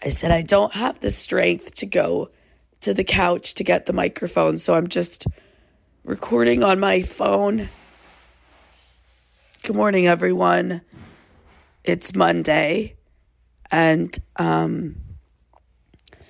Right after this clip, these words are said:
last night we went to a party that was themed,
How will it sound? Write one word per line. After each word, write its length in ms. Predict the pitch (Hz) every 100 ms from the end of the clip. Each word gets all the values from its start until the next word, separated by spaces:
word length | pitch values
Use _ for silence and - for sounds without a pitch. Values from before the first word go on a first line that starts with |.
| _ _ _ _
last 500 | 196 202 185 - -
night 340 | 185 165 214 -
we 180 | 185 190
went 280 | 180 185 -
to 140 | 226
a 40 | 185
party 600 | - - 160 170 - - _ -
that 140 | 180
was 160 | 175 160
themed, 680 | - - 202 214 269 - -